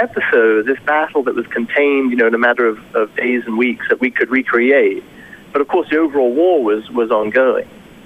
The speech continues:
And that had to have had some, some impact, obviously, on, on people's perceptions for it, either negative or positive. But we looked at it as very positive because,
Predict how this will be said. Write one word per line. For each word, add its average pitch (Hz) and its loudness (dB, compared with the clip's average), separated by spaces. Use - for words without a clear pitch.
And 120 0
that - -2
had 180 0
to 139 0
have 127 -2
had 123 0
some, 143 -2
some 151 0
impact, 135 0
obviously, 113 -2
on, 110 -2
on 110 -2
people's 117 -4
perceptions 113 -2
for 101 2
it, 131 2
either 143 2
negative 127 0
or 110 -4
positive. - -4
But 135 2
we 180 2
looked - -2
at 127 0
it 120 0
as 117 0
very 113 -2
positive 156 -2
because, 107 -4